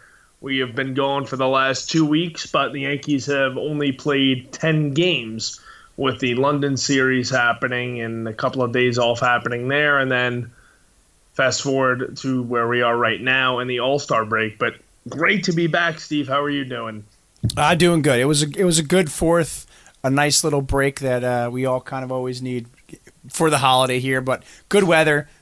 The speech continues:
Speaker 2: plenty of beach days, plenty of, plenty of Bud Lights, um, and, you know, like you said, not that much Yankees baseball. You had the, the extra days with London, and then the,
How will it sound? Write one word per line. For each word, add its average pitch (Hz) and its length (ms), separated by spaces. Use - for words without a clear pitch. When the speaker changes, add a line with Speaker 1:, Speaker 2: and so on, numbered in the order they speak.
Speaker 2:
plenty 175 280
of 151 100
beach 151 300
days, 147 420
plenty 151 380
of, 139 320
plenty 151 180
of 135 160
Bud 135 180
Lights, 135 600
um, 123 420
and, 208 200
you 233 140
know, 202 80
like 185 100
you 175 40
said, 170 200
not 156 160
that 165 120
much 160 220
Yankees 143 280
baseball. 113 540
You 127 140
had 139 220
the, 139 200
the 135 140
extra 139 260
days 127 280
with 117 100
London, 123 420
and 113 200
then 113 160
the, 110 340